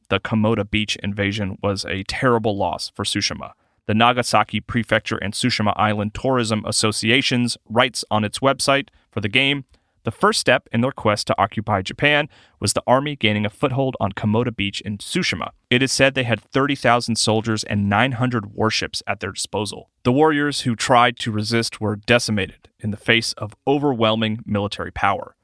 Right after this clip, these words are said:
The website also features a photograph of Sucker Punch art director Jason Connell, creative director Nate Fox, and producer Ryuhei Katami, and features a quote from them that reads, "In Ghost of Tsushima,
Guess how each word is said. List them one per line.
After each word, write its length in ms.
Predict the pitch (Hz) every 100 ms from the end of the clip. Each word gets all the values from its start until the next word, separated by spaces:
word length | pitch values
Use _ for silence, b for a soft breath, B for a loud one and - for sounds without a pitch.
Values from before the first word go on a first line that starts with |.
| -
The 100 | 143
website 360 | 175 185 190 156
also 300 | 143 160 165
features 420 | - 156 160 143 135
a 200 | 120 113
photograph 600 | - 127 131 127 131 -
of 160 | 117 110
Sucker 320 | - 139 131
Punch 360 | - 139 127 -
art 180 | 127 131 -
director 420 | 139 139 - 131
Jason 420 | 110 117 - 101
Connell, 460 | - 170 170 165 165
creative 440 | - 120 113 123
director 360 | 117 113 - 104
Nate 220 | 104 -
Fox, 340 | 90 92 -
and 120 | 101
producer 500 | - 110 104 - 147 - b
Ryuhei 440 | 113 143 139 147
Katami, 540 | - 123 135 135 90 - _ 139
and 200 | 196 196
features 320 | 170 160 120
a 40 |
quote 340 | - - 196 -
from 160 | 92
them 220 | 78 62 -
that 140 | 92
reads, 300 | 104 107 107
"In 60 | 107
Ghost 220 | 104 -
of 80 | 101
Tsushima, 460 | 208 - 190 185